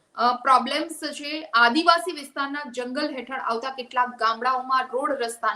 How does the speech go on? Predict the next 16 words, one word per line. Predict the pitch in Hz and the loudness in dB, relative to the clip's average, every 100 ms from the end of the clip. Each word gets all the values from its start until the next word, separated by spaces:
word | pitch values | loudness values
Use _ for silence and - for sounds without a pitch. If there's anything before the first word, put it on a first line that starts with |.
| 220 | -2
ન | 254 320 320 | 6 6 6
બનતા | 277 277 | 0 -2
હોવાના | 269 247 226 226 | -4 -4 -6 -8
મુદ્દે | 220 226 - 262 320 - _ - _ _ | -12 -18 -6 -4 -4 -10 _ -20 _ _
ધારાસભ્ય | 240 277 320 330 269 262 | -4 0 2 0 -4 -6
દ્વારા | 247 247 254 | -4 -4 -2
આજે | 233 240 | -6 -6
વહેલી | 233 233 247 | -8 -10 -10
સવારથી | 277 262 240 226 - 262 | -4 2 4 4 2 -6
જ | 262 277 | -6 -6
પદયાત્રાનું | 277 - 294 285 226 226 226 294 330 311 | -4 2 2 2 2 2 4 4 4 4
આયોજન | 247 233 240 247 | 4 2 -6 -14
કરવામાં | 233 196 220 214 | -16 -8 -8 -6
આવ્યું | 214 202 208 | -8 -10 -16
છે | 254 | -14
અને | 330 - 254 269 294 | -14 -12 -10 -8 -10